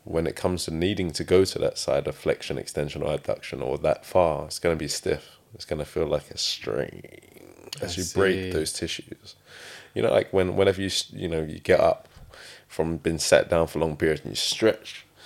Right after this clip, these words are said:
Speaker 2: Yeah.
Speaker 1: because your body's just been stuck.
Speaker 2: Well, when you've been sleeping on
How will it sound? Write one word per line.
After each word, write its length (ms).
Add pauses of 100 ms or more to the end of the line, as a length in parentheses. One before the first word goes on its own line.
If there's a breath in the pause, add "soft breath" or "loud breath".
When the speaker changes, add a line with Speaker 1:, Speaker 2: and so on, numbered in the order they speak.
(140 loud breath)
Speaker 2:
Yeah. 200
Speaker 1:
because 240
your 100
body's 420
just 200
been 180
stuck. 560
Speaker 2:
Well, 140
when 140
you've 100
been 120
sleeping 580
on 220